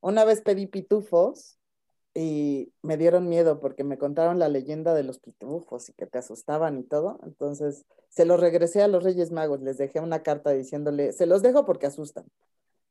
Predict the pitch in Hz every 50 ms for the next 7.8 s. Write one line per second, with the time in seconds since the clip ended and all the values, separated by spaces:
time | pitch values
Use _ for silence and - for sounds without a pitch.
0 | _ - 175 - 233 220 - - - - - - - 370 359 - - - 277 -
1 | - 466 - - _ _ _ _ _ _ _ _ _ - 233 _ _ _ - 262
2 | 285 277 254 - _ _ _ _ _ - 240 240 247 247 240 254 262 254 - _
3 | - - - _ _ - 214 208 214 226 240 262 262 294 294 269 262 254 247 247
4 | 269 254 254 240 220 190 160 120 - - 143 170 160 165 151 - - - 143 170
5 | 175 180 180 185 196 202 214 226 233 247 262 262 254 254 214 190 185 156 - -
6 | - 165 170 170 170 - 190 190 202 220 226 214 220 - - 185 185 185 190 202
7 | 214 226 220 - - - 208 202 196 190 185 180 165 165 160 -